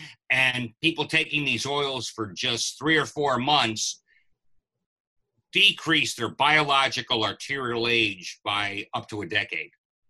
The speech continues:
Just doing this, no change of anything else. So that gave me the clinical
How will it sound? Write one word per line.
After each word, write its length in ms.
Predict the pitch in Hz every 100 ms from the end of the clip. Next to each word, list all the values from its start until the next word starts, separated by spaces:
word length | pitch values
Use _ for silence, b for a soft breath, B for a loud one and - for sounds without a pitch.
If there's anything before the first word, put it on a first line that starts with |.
| _ _ _ _ _ _ b b b b _ -
Just 280 | 180 180
doing 200 | 208 190
this, 260 | 185 151 -
no 160 | 123 147
change 360 | - 151 143
of 140 | 120 101 _ -
anything 800 | 143 151 147 147 127 - 135 127
else. 260 | 117 101
So 240 | - 113 107
that 400 | 135 165 180 -
gave 280 | 156 147 127
me 200 | 135 117
the 120 | 110 - -
clinical 720 | 160 180 160 - 95 90 90